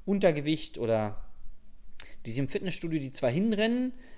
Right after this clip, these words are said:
aber alles falsch machen. Den musst du ja auch über Monate helfen, die richtigen Techniken beibringen, die richtige Trainingssteuerung. Also überleg dir, ob du ein Übungszeiger bist oder ob du wirklich ein, ein, ja, ein, ich sag mal, ein professioneller Personal Trainer sein möchtest oder bist, der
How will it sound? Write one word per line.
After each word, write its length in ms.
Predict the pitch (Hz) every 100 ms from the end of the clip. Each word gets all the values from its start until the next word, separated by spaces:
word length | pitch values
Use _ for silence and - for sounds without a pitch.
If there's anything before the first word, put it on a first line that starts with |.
| - -
aber 440 | 135 139 139 139
alles 200 | 135 135
falsch 280 | - 175 -
machen. 300 | 113 98 95
Den 120 | 107
musst 180 | 123 127
du 60 | 127
ja 60 |
auch 120 | 165 156
über 180 | 120
Monate 500 | 113 120 127 123 117
helfen, 460 | 117 127 147 107 - - - -
die 60 | 120
richtigen 300 | 123 139 -
Techniken 360 | 156 - 117
beibringen, 380 | 117 110 107 110
die 80 | 110
richtige 320 | 113 - 120
Trainingssteuerung. 840 | - 123 120 - 107 113 - - - - - - -
Also 180 | 113 110
überleg 280 | 131 151 190
dir, 100 | -
ob 60 | -
du 60 |
ein 80 | 131
Übungszeiger 800 | 208 254 240 - - 208 214 214
bist 380 | 208 220 - - - - -
oder 400 | 135 170 175 -
ob 100 | -
du 180 | 151 135
wirklich 420 | 170 175 170 -
ein, 200 | 120 -
ein, 360 | - - - - - -
ja, 160 | 107 - -
ein, 160 | - - -
ich 100 | 107
sag 80 |
mal, 60 | 101
ein 80 | 98
professioneller 500 | - 131 131 147 139
Personal 360 | - 185 190
Trainer 400 | 180 165 170 170 -
sein 360 | 123 139 139
möchtest 500 | 139 175 - 226 -
oder 160 | 117 117
bist, 440 | 151 208 - - - - - - - -
der 140 | 143